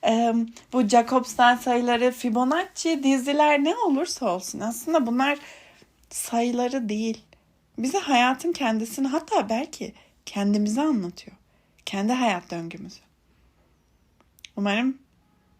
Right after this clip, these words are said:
faydalı bir bölüm olmuştur. Kendinize çok iyi bakın. Unutmayın,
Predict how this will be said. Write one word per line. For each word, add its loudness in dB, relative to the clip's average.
faydalı 2
bir -2
bölüm 0
olmuştur. -6
Kendinize -4
çok -8
iyi -6
bakın. -10
Unutmayın, 0